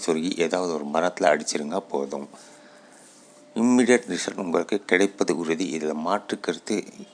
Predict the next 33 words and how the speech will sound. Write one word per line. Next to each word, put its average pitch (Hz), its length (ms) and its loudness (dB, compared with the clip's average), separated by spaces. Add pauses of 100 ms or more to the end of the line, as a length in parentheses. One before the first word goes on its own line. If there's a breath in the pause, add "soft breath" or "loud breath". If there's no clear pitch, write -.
கிடையவே 107 340 2
கிடையாது. 82 500 0
நிறைய 92 340 -2
பேருக்கு 120 540 -4 (300)
பலன் 95 260 0
கிடைச்சிருக்கு, 90 440 0
உங்களுக்கும் 87 500 -4
கிடைக்க 90 340 -2
வேண்டும் 87 300 0
என்பதற்காக 82 520 -2
இந்த 82 220 -6
பதிவு. 90 460 0 (520 loud breath)
ஒரு 117 180 6
முறை 113 320 4
பண்ணாலே 85 280 0
போதும். 78 300 -6
ஒரே 113 240 4
நாள்ல 104 280 2
ரெண்டு, 95 260 -2
மூணு 95 200 -2
பேருக்கு - 280 -4
கூட 104 180 -2
நீங்க 80 260 -2
வசியம் 87 260 -4
பண்றதுக்கு 80 380 -6
பயன்படுத்தலாம். 73 680 -2 (720 loud breath)
நிச்சய 120 280 4
பலனை 104 380 0
தரக்கூடிய 95 520 2
இந்த 98 280 -2
வசிய 85 280 0
முறையை 85 300 0
பயன்படுத்துங்க, 90 760 -2